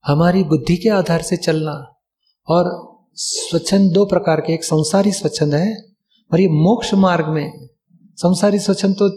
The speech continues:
उसके लिए ज़्यादा कुछ डिस्टर्ब करने की ज़रूरत नहीं, पर मोक्ष मार्ग में कोई भी ज्ञानी पुरुष के अधीन नहीं जाते हुए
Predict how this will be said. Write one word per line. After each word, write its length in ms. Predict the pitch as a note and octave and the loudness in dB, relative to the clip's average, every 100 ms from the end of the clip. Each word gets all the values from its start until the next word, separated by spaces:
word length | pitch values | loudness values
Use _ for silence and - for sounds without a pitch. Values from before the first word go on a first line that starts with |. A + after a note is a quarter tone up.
| - G3 - D#3+ _ _ G#3 | -6 -18 -18 -20 _ _ -8
उसके 240 | E3+ G#3 | -2 0
लिए 120 | G3+ | 2
ज़्यादा 280 | F3+ F3 F#3 | 2 2 0
कुछ 380 | F3+ F#3 F3+ E3 | 0 -2 -4 -2
डिस्टर्ब 280 | F3 - F#3 | -2 -2 -2
करने 200 | F3+ E3+ | -2 -2
की 100 | F3 | -2
ज़रूरत 340 | D#3 D#3+ E3 D#3+ | 0 0 0 -2
नहीं, 120 | D#3 - _ _ _ _ | -8 -10 _ _ _ _
पर 100 | E3+ | 0
मोक्ष 340 | D3 F#3 C4+ - | 2 2 2 0
मार्ग 300 | G3+ F#3+ F#3 | 2 2 0
में 460 | F#3 F3 D#3+ - _ _ _ | -2 -4 -6 -14 _ _ _
कोई 180 | - G#3 | 0 2
भी 400 | A3 G#3+ F3+ D#3 | 2 2 0 0
ज्ञानी 320 | E3 F3 A#3 | 2 4 2
पुरुष 300 | G#3+ G#3 G3 | 2 0 0
के 100 | F#3+ | -2
अधीन 380 | E3+ D3+ F#3 F3 | -2 2 2 4
नहीं 200 | F#3 A3+ | 4 4
जाते 320 | F#3 F3 F#3 | 2 0 2
हुए 340 | F3 E3+ E3 | 2 2 -2